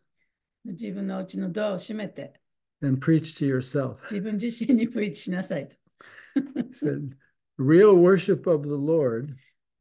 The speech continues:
Speaker 1: 本当の意味でのその主を礼拝するというのは、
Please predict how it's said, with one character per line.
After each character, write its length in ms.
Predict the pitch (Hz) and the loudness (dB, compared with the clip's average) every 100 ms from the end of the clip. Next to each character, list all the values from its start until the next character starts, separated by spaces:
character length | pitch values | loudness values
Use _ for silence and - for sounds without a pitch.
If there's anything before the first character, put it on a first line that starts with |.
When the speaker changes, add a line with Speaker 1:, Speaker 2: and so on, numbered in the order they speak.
| _ _ _ - | _ _ _ -8
Speaker 1:
本 180 | 254 262 | -6 -2
当 140 | 302 | 0
の 140 | 285 | 2
意 60 | 294 | 2
味 120 | 269 | 0
で 140 | 233 220 | -2 -4
の 340 | 208 202 - - | -6 -8 -10 -10
そ 100 | 180 | -8
の 140 | 175 | -8
主 240 | 170 196 | -6 -6
を 280 | 175 165 - _ 202 | -6 -8 -12 _ -8
礼 160 | 185 | -6
拝 160 | 185 175 | -4 -6
す 160 | - | -8
る 100 | 180 | -12
と 120 | 180 180 | -10 -8
い 120 | 175 | -6
う 60 | |
の 160 | 170 156 | -6 -8
は、 220 | 170 254 | -8 -10